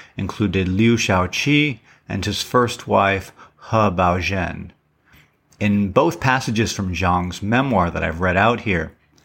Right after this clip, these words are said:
he makes reference to the possibility of being overheard by neighbors or a landlord. So you might think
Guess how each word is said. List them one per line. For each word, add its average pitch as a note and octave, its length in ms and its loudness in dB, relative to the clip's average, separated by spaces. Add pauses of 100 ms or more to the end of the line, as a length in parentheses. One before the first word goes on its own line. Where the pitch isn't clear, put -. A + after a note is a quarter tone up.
(240)
he - 120 -2
makes C#3 260 0
reference C#3 400 -2
to B2+ 100 -6
the A2 100 0
possibility A#2 760 0
of E2 140 -2
being E2+ 260 -4
overheard F#2 640 0
by F#2+ 140 0
neighbors G2+ 580 0
or E2 140 -6
a E2 60 -4
landlord. F2+ 680 -2 (560)
So F#2+ 420 2 (400)
you G#2 100 -2
might A#2 280 2
think - 640 -2